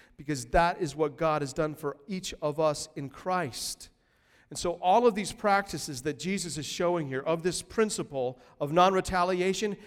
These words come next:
ends up being ways we love our neighbor as ourselves. It's the law of love. Now the question becomes,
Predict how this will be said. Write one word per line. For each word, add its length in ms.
ends 300
up 240
being 400
ways 500
we 300
love 340
our 140
neighbor 340
as 220
ourselves. 420
It's 140
the 120
law 260
of 80
love. 360
Now 160
the 100
question 340
becomes, 580